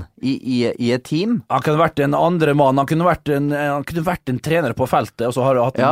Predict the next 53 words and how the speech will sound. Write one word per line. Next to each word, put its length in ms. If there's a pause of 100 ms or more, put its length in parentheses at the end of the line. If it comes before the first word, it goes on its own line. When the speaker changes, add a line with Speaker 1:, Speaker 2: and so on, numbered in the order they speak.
Speaker 2:
manager 300
Speaker 1:
sånn 120
Speaker 2:
over 40
seg, 80
for 120
eksempel. 240
Speaker 1:
førstelagstrener, 540
eller 180
sånn, 100
Speaker 2:
Som 140
Speaker 1:
sånn 80
Speaker 2:
Mark 200
Dempsey 440
under 160
Solskjær-greia. 800
Han 120
er 120
så 160
sterk, 480
altså. 240
Han 120
er 40
fryktelig 520
sterk, 360 (640)
eh, 580
fotballfaglig, 680
og 80
mer 160
på 160
detaljnivå, 920
så 100
er 80
han 100
jo 60
helt 280
utrolig. 300
Det 80
er 60
jo 80
artig 200
å 60
sitte 180
og 60
høre 240
på 80
han 100
prate, 380
vet 140
du, 80
og, 200
og 60
forklare, 560
eh, 400